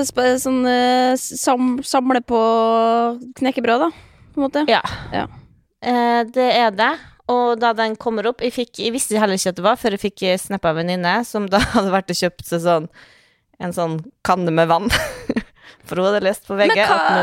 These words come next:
Speaker 2: var det
Speaker 1: Er det en egen uke, liksom, som da er satt av til at folk skal gå og hamstre?
Speaker 2: Ja.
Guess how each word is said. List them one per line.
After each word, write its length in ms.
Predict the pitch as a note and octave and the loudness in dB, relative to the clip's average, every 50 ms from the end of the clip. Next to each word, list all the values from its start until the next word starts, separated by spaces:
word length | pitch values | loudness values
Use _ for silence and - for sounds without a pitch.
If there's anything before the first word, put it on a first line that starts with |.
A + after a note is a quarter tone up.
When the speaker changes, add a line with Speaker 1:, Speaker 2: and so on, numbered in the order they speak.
| F#3 F3+ | 2 2
Speaker 2:
var 160 | F3+ F3+ - | 2 2 2
det 120 | - E3+ E3+ E3+ F3+ F#3+ - _ - | 2 0 0 0 -2 -6 -8 _ -2
Speaker 1:
Er 220 | D4+ F4+ C#4 B3 | 0 2 2 4
det 80 | C4 B3 | 4 2
en 100 | A3+ - | 2 2
egen 280 | - A#3+ A3+ A3 G3+ - | 2 2 2 0 -2 -2
uke, 400 | - A3+ A3 A#3 A#3+ - - F3 | -2 -2 -2 -2 -2 -2 -2 0
liksom, 320 | C3+ C3 - - A#3+ F#4 | 0 0 0 0 -2 -2
som 160 | A4 F#4 D4+ C4+ | 0 0 2 2
da 100 | B3+ A#3 | 2 2
er 100 | A3 - | 2 0
satt 300 | - A#3+ - _ - F#3+ | -2 -2 -2 _ 0 2
av 160 | E3 E3 - | 2 0 0
til 160 | - F3+ E3+ | -2 -2 -2
at 120 | E3+ - | -2 -2
folk 220 | - F#3 E3 - - | -2 -4 -4 -4 -6
skal 360 | - - - F3 D3+ D3+ E3 | -10 -4 0 0 0 2 2
gå 100 | E3 D3 | 2 2
og 100 | D3 E3+ | 2 2
hamstre? 380 | F3 D#3 D3+ - - D#3+ - - - _ _ _ _ _ _ _ _ _ _ _ _ _ _ _ - | 0 -2 -4 -4 -8 -6 -8 -8 -8 _ _ _ _ _ _ _ _ _ _ _ _ _ _ _ 0
Speaker 2:
Ja. 160 | B3+ C4+ | 2 2